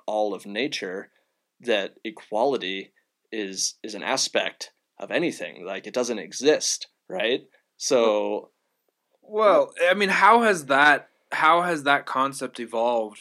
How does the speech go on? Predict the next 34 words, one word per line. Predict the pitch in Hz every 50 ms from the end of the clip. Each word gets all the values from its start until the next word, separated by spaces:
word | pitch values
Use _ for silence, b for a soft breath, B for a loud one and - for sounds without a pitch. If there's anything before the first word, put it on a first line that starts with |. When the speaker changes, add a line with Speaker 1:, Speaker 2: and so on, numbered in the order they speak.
| - -
Speaker 2:
from, | - - 120 113 110 110 107 107 107 104 101 _ _ _ _ _ _ _ _ _ -
you | 123 123
know, | 123 117 113 113
the, | 107 113 117 101 98
the | 110 117 113 107
French | - - - 117 117 113 110 110 - -
concept | - 113 110 107 104 - 110 95 110
of | 104
égalité | 98 104 98 107 107 104 104 101 98 - - 117 110 104 101
that, | 98 95 98 - _ b b b b b b b _ _ _ _ _ _ _ _ -
you | 165 165 160
know, | 151 143 135 131 127 - -
it | 151 156
was | 175 180 170
a, | 202 196 180 170 151
it | 139 160
was | 165 165
an | 165 165
Enlightenment | 160 151 156 170 180 180 165 151 139 127 117
concept, | - 151 143 143 135 117 101 - -
right? | 113 - - _ _ -
And | 147 147 139 131 127 - -
at | 139 143
a | 151
time | 147 - - 165 160 165 165 156
when | 143 135 135
there | 135 139
was | 143 143 143
extreme | 151 147 - - - - - 185 190 220 254 269 208 139
differences | 120 110 - 117 110 - - 120 117 113 110 - - _ _ -
politically | - 151 143 143 156 190 214 214 139 131 123 123 123 123 120 B B B B B B B
between | 131 127 - 131 131 131 127 120
people, | - 135 127 123 123 117 120 120
and | 104 127 135 131 127 123 -